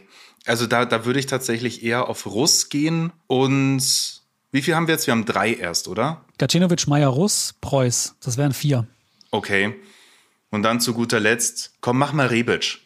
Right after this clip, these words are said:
Speaker 1: ne? Teil der Büffelherde, ja.
Speaker 2: Aber hat Rebic die Eintracht so geprägt? Was ist mit Fjordhoft? Durch das
Speaker 1: Ja,
Speaker 2: damals
Speaker 1: komm,
Speaker 2: war
Speaker 1: mach.
Speaker 2: Basti Red
Speaker 1: Nimm, nimm
Speaker 2: Kind.
Speaker 1: rein, nimm rein.
Speaker 2: Also wir loggen ein: Gacinovic, Meyer, Russ,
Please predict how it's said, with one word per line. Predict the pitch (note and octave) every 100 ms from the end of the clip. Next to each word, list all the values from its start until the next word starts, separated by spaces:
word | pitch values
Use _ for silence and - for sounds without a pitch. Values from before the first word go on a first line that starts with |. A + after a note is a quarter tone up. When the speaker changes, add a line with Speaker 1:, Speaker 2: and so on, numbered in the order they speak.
| -
Speaker 1:
ne? | A#2+ C3 A2+ -
Teil | A2+ A#2
der | A#2
Büffelherde, | - C3+ - G#2+ G#2+ G2+ G2 G2 G2 G2 - C#2 C2+ C2+
ja. | D#2 D2+ - _ _ -
Speaker 2:
Aber | C#3+ A3
hat | F#3
Rebic | D#3+ G#3 -
die | F#3
Eintracht | E3 F#3 D#3
so | -
geprägt? | E3 C#3+ D#3+ E3 - - _ _ _
Was | D3 G#3
ist | G3
mit | F3
Fjordhoft? | - E3+ F3 B2+ - -
Durch | D3 -
das | C#3 - - - C#3
Speaker 1:
Ja, | C3+
Speaker 2:
damals | C#3 C#3+
Speaker 1:
komm, | C3 B2 D3+
Speaker 2:
war | C#3
Speaker 1:
mach. | - D3
Speaker 2:
Basti | C#3 D#3
Red | C#3+ C3
Speaker 1:
Nimm, | C3
nimm | - -
Speaker 2:
Kind. | G2
Speaker 1:
rein, | G2+ G2 F#2+ _ _ _ G#2+
nimm | G2+
rein. | E2+ E2+ F#2 _ _ _
Speaker 2:
Also | - D3 C#3+
wir | C#3+
loggen | E3+ F#3
ein: | D3+ F3 G3 G3+ _ -
Gacinovic, | - D3 G3+ G#3 G3 - -
Meyer, | D3 E3+ F3+
Russ, | D3 C#3 F3+ - -